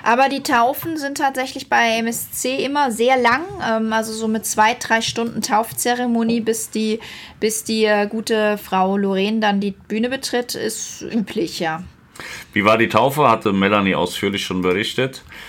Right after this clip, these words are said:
Speaker 2: Danke für das Dislike. Max Schubert sagt, „Also bei M S C ist alles bei allen Schiffen top, egal ob Lyrica oder Meraviglia oder Fantasia.“ Ja, Fantasia-Klasse ist auch noch so eine Sache, die kann man machen, die ist gut, die gefällt mir ganz gut. Ich find hinten den Infinity Pool ganz geil.
Speaker 1: Aber den hat ja auch nur die Preziosa, ne?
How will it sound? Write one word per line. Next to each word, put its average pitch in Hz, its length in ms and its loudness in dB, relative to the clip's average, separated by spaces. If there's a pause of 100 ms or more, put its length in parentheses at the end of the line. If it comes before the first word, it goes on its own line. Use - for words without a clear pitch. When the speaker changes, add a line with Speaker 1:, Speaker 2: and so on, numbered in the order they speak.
(840)
Speaker 2:
Danke 107 260 -2
für 113 120 0
das 98 220 -2
Dislike. 107 560 2 (420)
Max 113 240 0
Schubert 135 300 2
sagt, 139 240 2
„Also 113 220 2
bei 113 140 4
M 110 120 0
S 113 140 -2
C 120 100 0
ist 123 140 -4
alles 117 260 0
bei 110 160 4
allen 107 240 2
Schiffen 107 340 -4
top, 110 200 0
egal 104 260 2
ob 101 100 -4
Lyrica 104 360 0
oder 98 160 2
Meraviglia 98 480 0
oder 95 140 0
Fantasia.“ 92 500 -2
Ja, 90 160 2
Fantasia-Klasse 147 760 0
ist 127 100 -4
auch 135 120 2
noch 160 100 0
so 156 100 0
eine 147 120 2
Sache, 135 240 2
die 120 80 2
kann 117 160 2
man 107 120 4
machen, 127 240 0
die 127 60 2
ist 110 160 -4
gut, 160 160 -4
die - 60 -6
gefällt - 320 0
mir 123 80 2
ganz 127 240 2
gut. 170 240 0
Ich - 160 -8
find 113 180 0
hinten 123 220 -2
den 110 100 0
Infinity 107 480 -2
Pool 113 300 -2
ganz 113 240 0
geil. 147 300 0 (300)
Speaker 1:
Aber 220 200 2
den 226 260 2
hat 226 160 -2
ja 220 140 2
auch 247 100 -4
nur 226 80 -2
die 226 80 -2
Preziosa, 208 640 -4
ne? 185 180 -4